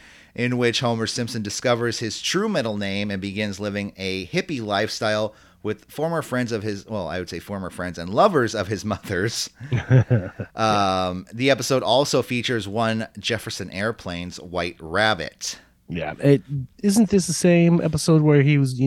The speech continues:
Speaker 2: they got that meme with him driving and he's stoned? Or is that a different one?
Speaker 1: Well, he's not stoned, but he's just like, "Feel the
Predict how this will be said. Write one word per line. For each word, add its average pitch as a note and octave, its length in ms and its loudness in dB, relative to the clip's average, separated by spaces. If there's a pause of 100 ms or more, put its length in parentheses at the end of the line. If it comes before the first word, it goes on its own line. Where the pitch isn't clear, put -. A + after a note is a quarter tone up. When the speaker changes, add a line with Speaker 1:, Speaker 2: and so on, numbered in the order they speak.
Speaker 2:
they B2+ 140 4
got C3+ 140 2
that A#2+ 140 4
meme A#2+ 180 4
with G#2+ 100 4
him A#2+ 160 4
driving A2 460 2
and G2+ 80 0
he's G#2 140 0
stoned? G#2 580 -2 (480)
Or A#2+ 120 2
is A#2 80 6
that B2 120 8
a G#2 40 2
different G2+ 240 -2
one? D2+ 140 -4
Speaker 1:
Well, B2 80 -2
he's D#3+ 100 0
not G3+ 180 6
stoned, C3 720 2
but G#2+ 100 -4
he's A2 200 -8
just A2+ 180 -6
like, G#2 220 0
"Feel C#4+ 460 -4
the F3+ 220 -2